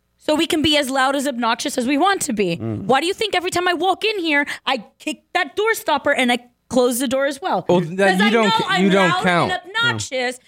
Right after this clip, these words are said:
Speaker 1: and I give everybody the respect
Speaker 2: No.
Speaker 1: of the silence
Speaker 3: You
Speaker 1: that
Speaker 3: don't
Speaker 1: these things
Speaker 3: count.
Speaker 1: deserve.
Speaker 2: Yeah. And what I
Speaker 1: Okay.
Speaker 2: would say, though, is, uh, hey, when she does her TikTok dances with Dean, do 'em in a different room where I don't see 'em.
Speaker 3: That's a good point.
Speaker 2: 'Cause it's impeding on,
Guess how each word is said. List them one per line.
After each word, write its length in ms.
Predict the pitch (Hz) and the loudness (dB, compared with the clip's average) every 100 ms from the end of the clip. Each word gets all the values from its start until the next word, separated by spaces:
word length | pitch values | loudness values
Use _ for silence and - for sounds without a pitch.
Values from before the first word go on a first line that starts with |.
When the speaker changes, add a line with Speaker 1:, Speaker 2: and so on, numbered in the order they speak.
| - | -6
Speaker 1:
and 160 | 330 320 | -2 0
I 60 | |
give 180 | 277 359 | 0 0
everybody 400 | 330 359 349 349 | 0 -2 -2 -2
the 100 | 320 | 0
respect 480 | 302 285 - 294 - - | 0 -2 0 -2 -4 -6
Speaker 2:
No. 160 | 202 254 | -2 0
Speaker 1:
of 40 | |
the 60 | 302 | 0
silence 400 | - 262 277 190 | -2 -2 2 2
Speaker 3:
You 60 | |
Speaker 1:
that 80 | 185 | 4
Speaker 3:
don't 160 | 185 175 | 4 2
Speaker 1:
these 80 | |
things 60 | 156 | 2
Speaker 3:
count. 180 | 175 139 | 2 2
Speaker 1:
deserve. 120 | 113 165 | 0 -2
Speaker 2:
Yeah. 240 | 180 135 - | -2 -2 -4
And 240 | 202 247 247 | 0 2 2
what 120 | 262 | 2
I 40 | |
Speaker 1:
Okay. 100 | 254 | 2
Speaker 2:
would 100 | 254 196 | 0 0
say, 200 | 254 262 | 0 2
though, 160 | 254 | 2
is, 140 | 226 226 | 2 0
uh, 40 | |
hey, 340 | 233 226 240 196 | 0 2 2 2
when 160 | 185 | 0
she 140 | 190 202 | -2 0
does 160 | 214 202 | 0 0
her 80 | |
TikTok 420 | 185 202 - 220 208 | 0 0 0 0 2
dances 360 | 208 208 190 | 0 -2 -4
with 120 | 170 | -4
Dean, 220 | 147 202 196 | 0 2 4
do 80 | 208 | 2
'em 60 | |
in 80 | 214 | 2
a 60 | 202 | 0
different 280 | 208 185 170 | -2 -2 -4
room 160 | 233 | -2
where 100 | 139 | 2
I 80 | 131 | 2
don't 180 | 143 156 | 2 -2
see 200 | - - | -6 -8
'em. 60 | 117 | -2
Speaker 3:
That's 180 | 139 240 | -2 0
a 60 | |
good 100 | 240 | -2
point. 240 | - 127 107 | 0 2 2
Speaker 2:
'Cause 60 | |
it's 140 | 196 185 | 0 0
impeding 440 | 190 - 220 196 | 0 0 -2 0
on, 260 | 175 165 | 0 0